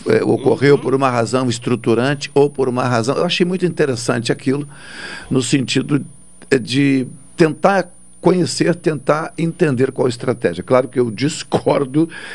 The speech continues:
Speaker 1: da, do resultado da gestão, que fique claro. Mas eu tô dizendo que é interessante
Speaker 2: O presidente do Banco
Speaker 1: buscar
Speaker 2: Central
Speaker 1: saber mais
Speaker 2: falou
Speaker 1: pra
Speaker 2: sobre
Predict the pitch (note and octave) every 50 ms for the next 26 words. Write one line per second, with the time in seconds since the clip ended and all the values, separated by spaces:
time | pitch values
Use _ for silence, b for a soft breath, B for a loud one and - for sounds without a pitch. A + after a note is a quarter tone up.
0 | B B - A#2+ B2+ C3+ B2+ - - A#2 C3+ C3 C3 D#3 C3 C#3+ C3+ B2 - C3+
1 | C3 D#3+ C3+ A#2+ - - G#3 F#3 F3 - - - - E3+ C#3+ A#2+ - - - D3
2 | D3+ - - E3+ - - D#3 C3 A2 - C#3 C#3+ F3+ G3 B B B B B D3+
3 | D3+ D#3+ E3 E3 D#3 E3+ E3+ - F3 D#3 C#3 E3+ E3+ E3 - F3+ E3+ E3+ F3 F3
4 | E3+ D3+ - - E3 E3 C4+ C#4 B3+ A#3+ G#3+ D4 D4+ D4 D4 A3+ A3 G#3 B3+ C4
5 | D3+ D3+ - - - G#3+ G3 - G3+ D#3 E3 D#3+ D3 D3 D#3 E3 E3 A3 G#3+ D#3+
6 | - G3+ F3+ F3+